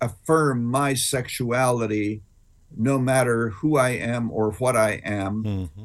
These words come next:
Speaker 1: And so that's the way we live today. And, um,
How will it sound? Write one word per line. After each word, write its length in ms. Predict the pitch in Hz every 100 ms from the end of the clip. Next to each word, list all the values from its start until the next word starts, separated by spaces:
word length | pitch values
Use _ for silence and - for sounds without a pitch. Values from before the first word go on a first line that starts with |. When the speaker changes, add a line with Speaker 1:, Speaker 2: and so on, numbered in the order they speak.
| -
Speaker 1:
And 200 | 127 131
so 420 | 117 139 127 117 -
that's 480 | 101 127 175 - -
the 120 | 151
way 500 | 131 120 117 113 117 - _ _ _ _ _ -
we 180 | 113 123
live 340 | 120 160 156
today. 580 | - 107 95 87 110 120 - _ _ _ - -
And, 480 | 120 127 123 120
um, 460 | 120 113 117 113 101